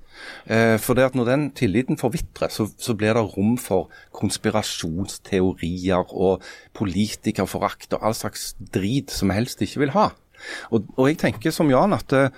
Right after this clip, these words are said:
behandlingen av saken til Anniken Huitfeldt, eh, der satte Jonas Gahr Støre, statsministeren,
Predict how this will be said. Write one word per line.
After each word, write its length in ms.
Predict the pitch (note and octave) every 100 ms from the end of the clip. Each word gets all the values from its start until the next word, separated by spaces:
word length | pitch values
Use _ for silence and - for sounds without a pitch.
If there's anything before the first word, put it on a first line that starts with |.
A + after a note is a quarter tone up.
| - - -
behandlingen 580 | - A#2 B2+ E3 E3+ A#2+
av 140 | A2+ -
saken 360 | A2+ C#3 C3
til 500 | - G#2+ G#2 G2 F#2 -
Anniken 340 | G2+ B2 A#2+
Huitfeldt, 400 | E3 - - - - - _ _ _ -
eh, 180 | G#2 G#2
der 340 | - F#2 A#2+
satte 580 | C#3 - - - _ C3+
Jonas 300 | C#3 B2+ A#2+
Gahr 160 | - G#2+
Støre, 360 | - E2 D2+ D#3
statsministeren, 720 | - - - E3+ - E2